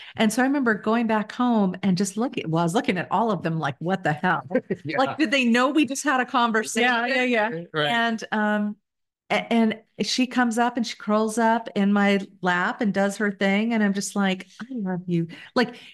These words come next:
Speaker 1: the
Speaker 3: Yes.
Speaker 1: love that was
Speaker 2: Yeah.
Speaker 1: outpouring
Speaker 3: Yes.
Speaker 1: from me, the connection we had after that.
Speaker 3: Yes.
Speaker 1: Even th-, even when she turned around, bitch slapped me,
Speaker 2: Right.
Speaker 1: it was still
Speaker 3: Yes.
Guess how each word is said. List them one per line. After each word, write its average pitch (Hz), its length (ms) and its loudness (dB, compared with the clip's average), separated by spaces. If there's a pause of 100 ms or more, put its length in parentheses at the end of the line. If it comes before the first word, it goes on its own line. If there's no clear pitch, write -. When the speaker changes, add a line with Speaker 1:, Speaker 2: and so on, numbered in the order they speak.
(120)
Speaker 1:
the 202 80 -4
Speaker 3:
Yes. 208 560 2
Speaker 1:
love 277 380 2
that 220 80 0
was 113 80 0
Speaker 2:
Yeah. 113 160 2
Speaker 1:
outpouring 208 520 2
Speaker 3:
Yes. 180 80 -2
Speaker 1:
from 196 240 0
me, 190 180 2
the 160 120 0
connection 208 680 0
we 202 140 0
had 180 340 0
after 175 380 -2
that. 156 260 -2
Speaker 3:
Yes. 185 460 -2
Speaker 1:
Even 262 360 2
th-, - 200 -6
even 277 240 -2
when 254 120 2
she 233 140 -4
turned 226 240 0
around, 220 220 2
bitch - 160 -4
slapped - 240 -6
me, 120 280 -8
Speaker 2:
Right. 120 360 2
Speaker 1:
it 220 140 -2
was 220 120 -2
still 247 240 -2
Speaker 3:
Yes. 196 60 -6